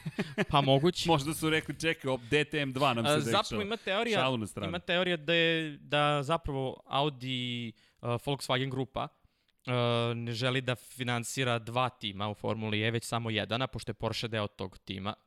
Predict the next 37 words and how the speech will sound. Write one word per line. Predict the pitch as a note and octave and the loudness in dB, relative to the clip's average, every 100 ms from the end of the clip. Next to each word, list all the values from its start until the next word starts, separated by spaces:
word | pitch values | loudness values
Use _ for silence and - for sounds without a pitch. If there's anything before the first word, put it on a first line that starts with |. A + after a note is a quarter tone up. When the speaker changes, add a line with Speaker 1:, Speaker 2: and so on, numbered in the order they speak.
| _ | _
Speaker 2:
te, | - G#2+ - _ | 0 0 -2 _
te | B2 A#2 | 2 2
grupacije, | G#2 G#2 G2 G2 - - C3 - _ - | 0 -6 -6 -6 -6 -4 -6 -6 _ -10
onda | A#2 A2+ A2 | -4 -4 -4
možda | A#2 A#2+ A#2 A#2+ A#2+ _ _ | -2 -2 0 -2 -4 _ _
priče | - D3 A#2 | -4 -4 -4
su | - | -10
neke | G#2+ G#2 - | -8 -8 -6
da | A#2 | -8
bi | A2 | -6
možda | A2+ A2+ A2 | -4 -4 -4
to | A#2+ | -4
moglo | A2+ A2 | -2 -2
biti | A2 G#2+ G#2 | -2 -4 0
zapravo | A2 A2 G#2 G#2+ | 0 0 -2 -4
ideja | G#2 A2 G#2+ | 0 0 2
da | G#2 | -2
samo | - A#2+ A2 | -2 -2 0
Porsche | - G#2 - | 2 2 2
ostane | G2+ - A#2+ G#2 | 0 0 -2 -2
ispred | G#2+ B2 B2 | -2 -2 -2
te | - C3 | 0 0
grupe | A#2 B2 - G2 - - _ _ _ | 2 0 2 0 -2 -14 _ _ _
u | A2 G#2 | -8 -8
Formuli | - G#2+ G2 G2 | -8 -8 -8 -8
E. | G2 | -10
Speaker 1:
A | - | -14
ko | - G2 | -12 -10
će | - G2+ | -6 -4
u | |
L | G2 | -4
M | G2 F2+ | -6 -10
P? | - G2+ F#2 - _ _ _ | -10 -10 -10 -14 _ _ _
To | G#2+ | -12
jest, | - | -8
ko | - A2+ | -6 -6
će | - | -4